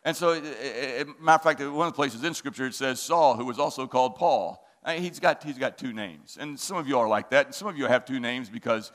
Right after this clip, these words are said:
you're doing something shady. I don't think that's what Paul was doing. Uh, but, uh, but he, he, he just had both names. So, so there's, there, there wasn't this great name change. But I mentioned here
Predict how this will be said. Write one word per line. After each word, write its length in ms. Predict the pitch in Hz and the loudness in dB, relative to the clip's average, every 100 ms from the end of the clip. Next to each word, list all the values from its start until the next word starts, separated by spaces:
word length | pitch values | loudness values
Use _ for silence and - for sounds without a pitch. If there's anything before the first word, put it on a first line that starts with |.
| _ - | _ -8
you're 100 | 127 | -4
doing 180 | 139 | -2
something 220 | - 127 120 | -4 -8 -6
shady. 500 | - 175 139 131 135 | 2 2 2 4 4
I 60 | |
don't 120 | 131 | 4
think 140 | 135 120 | -4 -4
that's 160 | 123 | -4
what 140 | 110 - | -4 -2
Paul 260 | 147 156 | 2 2
was 140 | 123 107 | 0 -4
doing. 340 | 127 131 151 - - - | -2 -2 -4 -8 -18 8
Uh, 160 | 147 | 8
but, 240 | 139 165 143 | 8 4 6
uh, 220 | 135 120 - - | 4 2 -4 -4
but 120 | 170 | -2
he, 120 | 170 180 | 0 0
he, 200 | 143 190 | -2 -6
he 120 | 175 | -6
just 160 | 185 165 | -6 0
had 240 | 165 139 | 0 2
both 220 | 139 127 | -2 -2
names. 300 | 123 113 98 | -4 -6 -6
So, 100 | 135 | -8
so 180 | 131 151 | -2 0
there's, 220 | 143 139 - | 0 -2 0
there, 240 | 147 139 | 0 2
there 120 | 151 | 2
wasn't 240 | 175 156 143 | 2 0 -6
this 140 | 123 | -4
great 280 | 143 127 120 | -2 -2 -2
name 180 | 135 131 | -4 -4
change. 280 | 113 101 _ - - _ | -10 -12 _ -20 -20 _
But 180 | - 214 | 8 10
I 100 | 165 | 10
mentioned 600 | 151 180 262 269 147 127 | 8 -2 -4 -4 -6 -6
here 440 | 107 127 123 123 | -4 -2 0 -2